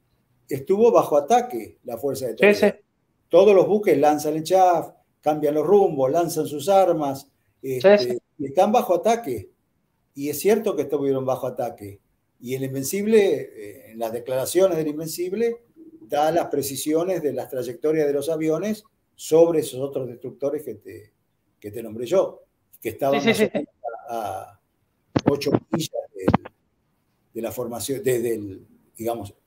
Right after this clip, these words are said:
Speaker 1: eh, ese, el Invencible a ocho millas de la, de la posición de esos buques. Pero sí, sí, fueron atacados.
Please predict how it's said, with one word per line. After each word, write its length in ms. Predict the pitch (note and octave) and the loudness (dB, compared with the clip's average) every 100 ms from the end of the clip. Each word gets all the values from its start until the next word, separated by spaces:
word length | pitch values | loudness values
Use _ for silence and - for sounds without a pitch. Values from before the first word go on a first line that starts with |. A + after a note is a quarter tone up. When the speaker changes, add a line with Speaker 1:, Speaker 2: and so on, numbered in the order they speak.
| _ | _
Speaker 1:
eh, 380 | - D#2 D2+ - | -14 -12 -12 -6
ese, 400 | B2+ B2+ A#2+ A#2 | -6 -4 -6 -6
el 120 | A#2 | -6
Invencible 480 | C3 C#3+ C3+ D3 D3+ | -4 -4 -2 0 4
a 60 | C3+ | 2
ocho 240 | C3 B2 | 2 -4
millas 300 | A#2+ B2+ C3+ | -6 -6 -2
de 80 | B2 | -2
la, 140 | A2 - _ _ _ _ | -4 -10 _ _ _ _
de 60 | A2+ | -10
la 140 | A2+ | -8
posición 380 | A2+ G2+ A2 B2 | -8 -10 -6 -6
de 40 | |
esos 220 | A2 G#2+ F#2 | -8 -12 -16
buques. 420 | A2 _ _ _ _ _ _ _ _ - - | -18 _ _ _ _ _ _ _ _ -8 -2
Pero 800 | B2+ A#2+ A#2+ A2+ G#2+ G2+ G2 F#2+ _ _ _ _ | 0 0 0 -2 -2 -4 -6 -10 _ _ _ _
sí, 160 | - F3+ | -4 -2
sí, 180 | F3+ G#3+ | 0 0
fueron 260 | E3+ E3 | 2 2
atacados. 580 | D3+ C3+ G3+ G3+ C#3 - | 2 -2 0 0 0 -4